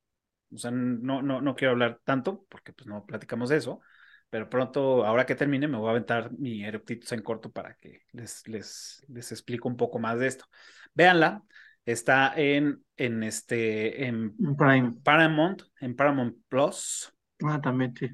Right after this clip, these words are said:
Speaker 1: Está ahí. Y al mismo tiempo estoy ahorita viendo la última temporada de Yellowstone, que también, bueno, pues, me, está, está muy chida, está muy rifada. También se las, se las recomiendo.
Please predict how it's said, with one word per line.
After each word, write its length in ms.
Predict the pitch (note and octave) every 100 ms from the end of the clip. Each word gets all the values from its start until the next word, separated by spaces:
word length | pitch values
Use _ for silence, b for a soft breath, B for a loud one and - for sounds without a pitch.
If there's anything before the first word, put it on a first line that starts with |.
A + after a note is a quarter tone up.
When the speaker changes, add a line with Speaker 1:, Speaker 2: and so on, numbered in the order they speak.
| -
Speaker 1:
Está 300 | B2+ A#2+ -
ahí. 360 | C3+ C3+ G3+ C#4+ B B B B B B B -
Y 220 | F3+ F3
al 180 | D#3+ E3
mismo 320 | F#3 G3+ G3+
tiempo 240 | G3+ -
estoy 300 | F3+ - F#3
ahorita 360 | E3+ F3 F3 F3
viendo 420 | F3+ F3+ D#3+ D#3+
la 180 | C#3 A#2
última 500 | D3 F3 F3 E3+ D#3
temporada 380 | D#3+ D3+ D3+ D3
de 180 | B2 A#2+
Yellowstone, 680 | C3+ D3+ D#3+ - E3 G3+ A3 _ _ _
que 120 | -
también, 400 | - G2+ G#2 A#2+
bueno, 220 | D#3 G2+ -
pues, 180 | - -
me, 220 | G#2+ G2 - _ _ _ _ _
está, 240 | - G#2+
está 160 | G#2 A#2
muy 180 | A2+ A2
chida, 200 | C3+ B2+
está 160 | -
muy 140 | A2 G#2+
rifada. 420 | A#2+ C#3+ C#3 - b b b b
También 260 | A2 G#2+ G#2
se 120 | -
las, 200 | G#2+ G2+
se 120 | -
las 200 | G#2 G2+
recomiendo. 720 | G#2 - A2+ A#2 A2+ A#2 D#3+